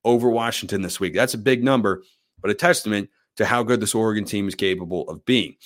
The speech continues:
Visit fanduel dot com slash locked on and kick off the N F L season. FanDuel, official partner of the N F L. Today's episode also brought to you by LinkedIn Jobs. When you're hiring for,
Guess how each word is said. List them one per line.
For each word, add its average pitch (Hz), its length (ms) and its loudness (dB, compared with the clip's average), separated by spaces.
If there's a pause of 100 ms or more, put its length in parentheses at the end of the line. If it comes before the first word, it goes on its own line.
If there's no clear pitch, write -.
(320)
Visit 180 220 8
fanduel 175 260 4
dot 147 180 4
com 143 220 0
slash 131 280 0
locked 123 280 0
on 120 220 2
and 110 180 -4
kick 127 200 -4
off 113 280 0
the 113 160 0
N 113 80 -2
F 104 120 -4
L 104 120 0
season. 107 360 -2
FanDuel, 104 480 -2
official 95 320 -6
partner 92 440 -4 (260)
of 113 420 4 (300)
the 117 300 0
N 131 420 0 (280)
F 117 320 -2 (220)
L. 98 320 2
Today's 160 300 4
episode 151 320 2
also 147 260 2
brought 143 220 4
to 147 80 2
you 147 80 6
by 139 160 6
LinkedIn 139 420 2
Jobs. 135 340 2 (420)
When 175 280 6
you're 202 140 4
hiring 160 320 4
for, 123 100 -4